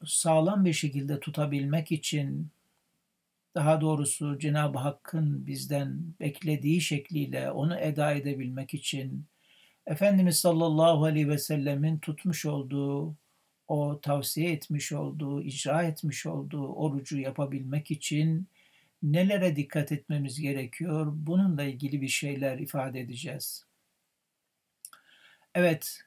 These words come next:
muhterem hocamız Fethullah Gülen Hoca Efendi'nin oruç kitabı var. O oruç kitabında oruçlunun dikkat etmesi gereken hususlar sıralanmış maddeler halinde.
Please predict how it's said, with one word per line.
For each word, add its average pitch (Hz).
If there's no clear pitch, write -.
muhterem 160
hocamız 147
Fethullah 151
Gülen 151
Hoca 139
Efendi'nin 143
oruç 165
kitabı 147
var. 131
O 175
oruç 190
kitabında 156
oruçlunun 185
dikkat 202
etmesi 156
gereken 151
hususlar 151
sıralanmış 139
maddeler 139
halinde. 135